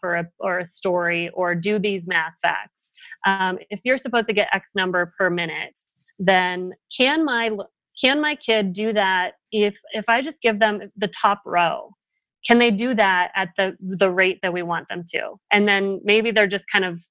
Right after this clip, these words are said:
running out of steam trying to do it for a minute. So some people, um, some people do a short timing at the beginning and just say, "Okay, do a sprint and let's just see what you can do, uh,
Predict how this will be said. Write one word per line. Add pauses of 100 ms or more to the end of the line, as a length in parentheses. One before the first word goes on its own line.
running
out
of
steam
trying
to
do
it
for
a
minute. (540)
So
some
people, (120)
um, (540)
some
people
do
a
short
timing (140)
at
the
beginning (480)
and
just
say,
"Okay,
do
a
sprint
and
let's
just
see
what
you
can
do, (440)
uh,